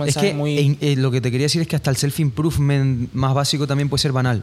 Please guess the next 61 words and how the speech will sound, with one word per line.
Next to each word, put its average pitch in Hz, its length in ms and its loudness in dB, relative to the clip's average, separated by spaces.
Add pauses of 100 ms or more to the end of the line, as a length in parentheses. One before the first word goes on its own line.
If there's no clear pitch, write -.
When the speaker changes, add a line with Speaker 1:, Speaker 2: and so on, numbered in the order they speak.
(180)
Speaker 2:
no 123 80 -2
sé 107 40 0
si 131 60 0
me 131 60 2
explico. 120 340 -2
Speaker 1:
Hay 131 140 -2
un 139 60 0
montón 156 340 0
de 185 100 -2
gente 160 240 -2
dentro 143 240 -2
del 135 80 -2
mundo 139 160 -2
del 135 80 -4
Speaker 2:
Por 127 160 0
Speaker 1:
emprendimiento 147 220 2
Speaker 2:
ejemplo, 147 60 2
Speaker 1:
que 131 40 4
es 127 80 0
Speaker 2:
cuando, 135 200 2
Speaker 1:
súper 160 120 2
banal, 139 380 0
Speaker 2:
como 113 200 2
Speaker 1:
que 196 40 0
Speaker 2:
cuando 127 160 2
Speaker 1:
porque 160 160 0
se 160 60 4
Speaker 2:
empiezas, 160 180 4
Speaker 1:
validan, 175 320 2
se - 160 0
validan 156 240 2
Speaker 2:
cuando - 40 4
Speaker 1:
por 135 100 4
el - 20 2
Speaker 2:
empiezas 180 100 2
al 170 80 2
Speaker 1:
dinero. 160 140 2
Speaker 2:
gimnasio, 170 460 2 (100)
pues 120 180 0
todo - 120 -4
el 127 40 2
mundo 135 140 2
empieza 135 240 0
por 135 100 -2
las 120 120 0
pibas. 151 420 -2
Speaker 1:
Sí. 127 320 -4 (260)
Speaker 2:
Mm. 127 160 0 (880)
Yo 131 180 4
lo, 156 200 2 (720)
última, 135 480 0 (120)
lo 143 200 -2
que 160 80 -2
quiero 202 160 2
decir 202 240 0
es 190 80 -2
básicamente 151 640 -4
que, 120 380 2 (840)
mm, 123 200 -2
está 120 280 0
bien 143 440 2